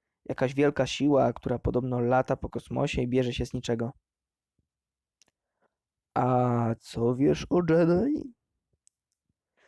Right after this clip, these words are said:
Wiem, że uważają się za strażników Republiki,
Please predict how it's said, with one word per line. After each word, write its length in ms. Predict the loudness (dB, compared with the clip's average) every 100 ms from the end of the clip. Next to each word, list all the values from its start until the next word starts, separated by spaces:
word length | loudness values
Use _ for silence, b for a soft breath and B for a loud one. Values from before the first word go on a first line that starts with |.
| b b -10
Wiem, 360 | -4 0 0
że 140 | 4 2
uważają 380 | 4 4 2 2
się 120 | 0
za 100 | 0
strażników 480 | -2 -4 -2 -2 0
Republiki, 760 | 0 0 -2 -4 -6 -8 -8